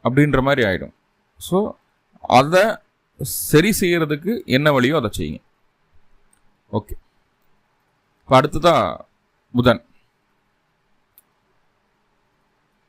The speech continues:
மார்கழி மாதம் முதல் இருபது நாட்கள் அந்த புதன் வந்து ராசிக்கு எட்டாம் இடமான அஷ்டமஸ்தானத்துல தான் இருக்கார்.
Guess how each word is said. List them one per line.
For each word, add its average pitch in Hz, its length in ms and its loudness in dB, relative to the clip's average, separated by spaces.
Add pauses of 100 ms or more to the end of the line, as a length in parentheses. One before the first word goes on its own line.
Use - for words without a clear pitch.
(300)
மார்கழி 175 520 4
மாதம் 143 520 0 (680)
முதல் 180 340 2
இருபது 160 340 0
நாட்கள் 147 340 0
அந்த 139 140 0
புதன் 127 240 0
வந்து 127 200 0
ராசிக்கு 135 760 0 (200)
எட்டாம் 151 380 4
இடமான 131 360 2
அஷ்டமஸ்தானத்துல 117 800 0
தான் 156 160 2
இருக்கார். 127 400 -2